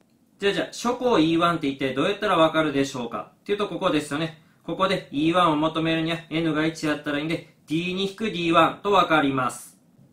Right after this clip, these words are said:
とは言ってもね、ディーツーもディーワンもね、僕らが勝手に置いたこのディーエヌの式から出します。ディーエヌっていうのはシーエヌ足す一引くシーエヌのことでした。だか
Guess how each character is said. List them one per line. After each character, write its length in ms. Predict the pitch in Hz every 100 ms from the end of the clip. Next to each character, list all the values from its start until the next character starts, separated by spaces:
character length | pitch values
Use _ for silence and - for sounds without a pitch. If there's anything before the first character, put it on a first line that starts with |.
| _
と 80 | 220
は 60 | 220
言 100 | 196
っ 20 |
て 60 |
も 80 | 180
ね、 240 | 175 160 -
デ 60 | 170
ィ 160 | 180
ー 40 | 196
ツ 100 | 202
ー 20 |
も 160 | 160 139
デ 80 | 165
ィ 20 |
ー 60 | 180
ワ 60 |
ン 80 | 160
も 40 |
ね、 280 | 151 156 - -
僕 220 | 151 202
ら 100 | 196
が 120 | -
勝 240 | 175 180 -
手 80 |
に 80 | 180
置 100 | 180
い 20 |
た 100 | 175
こ 100 | 175
の 140 | 156 139
デ 100 | 175
ィ 100 | 202
ー 100 | 214
エ 20 |
ヌ 100 | 208
の 80 | 185
式 220 | - 185
か 100 | 202
ら 100 | 208
出 140 | 180
し 180 | 160 151
ま 160 | 143 139
す。 160 | - - - _ -
デ 100 | 151
ィ 80 | 175
ー 80 |
エ 20 | 175
ヌ 80 |
っ 20 | 160
て 80 |
い 60 | 160
う 20 |
の 60 | 170
は 80 | 139
シ 180 | -
ー 140 | 175 180
エ 20 |
ヌ 80 | 170
足 140 | 160
す 80 | 165
一 180 | 160 160
引 60 |
く 160 | 160 208
シ 160 | - 185
ー 80 |
エ 20 | 175
ヌ 60 |
の 140 | 165 151
こ 120 | 151
と 100 | 139
で 140 | 127
し 80 | -
た。 60 |
だ 60 |
か 80 | 104